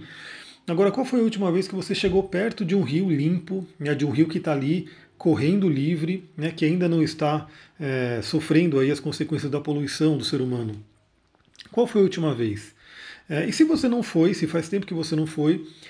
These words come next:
eu vou dar uma dica aqui, aliás, eu vou dar uma dica pra todo mundo. Pra quem já sabe, quem me acompanha no Instagram, vê que eu vou colocando várias fotos de paisagens, né, de natureza. Por quê?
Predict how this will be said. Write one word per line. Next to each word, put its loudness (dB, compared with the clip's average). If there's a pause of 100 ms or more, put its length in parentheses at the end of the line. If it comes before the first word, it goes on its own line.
(120)
eu -4
vou 0
dar 2
uma 2
dica 0
aqui, -2
aliás, 6
eu -2
vou 2
dar 0
uma 2
dica -6
pra -4
todo -4
mundo. -2
Pra -8
quem -6
já -2
sabe, -2 (460)
quem -4
me 4
acompanha 0
no 4
Instagram, 2
vê 2
que -4
eu 4
vou 2
colocando 4
várias 0
fotos -2
de -4
paisagens, 0
né, -2
de -2
natureza. -2
Por -6
quê? -4